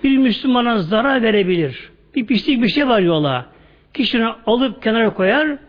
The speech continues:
Hem onda onun sevabı var böylece. Hatta yolda giderken bir yabancı.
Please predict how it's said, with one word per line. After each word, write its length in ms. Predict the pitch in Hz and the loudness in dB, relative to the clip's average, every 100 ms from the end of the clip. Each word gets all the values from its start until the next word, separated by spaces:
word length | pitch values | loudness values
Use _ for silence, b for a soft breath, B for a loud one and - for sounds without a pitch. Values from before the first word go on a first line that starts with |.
| - _ - _ _ _ _ _ | -20 _ -20 _ _ _ _ _
Hem 220 | - 294 | -4 0
onda 200 | 285 302 | 0 2
onun 120 | 311 | 0
sevabı 360 | 247 285 226 175 | 0 0 0 0
var 220 | 156 131 | -2 -4
böylece. 340 | 127 120 - - - _ _ _ - - b b b b b b b b b b | -10 -16 -16 -18 -20 _ _ _ -20 -20 b b b b b b b b b b
Hatta 640 | 285 294 - 269 247 247 - - - | -6 -4 0 0 0 -2 -14 -20 -6
yolda 540 | 185 202 277 294 277 | -2 0 2 2 2
giderken 720 | 247 247 294 262 208 269 277 294 - - - 220 | 2 0 0 0 0 0 -2 -4 -14 -20 -8 -2
bir 100 | 302 | 2
yabancı. 640 | 254 254 262 247 254 | 2 2 2 4 2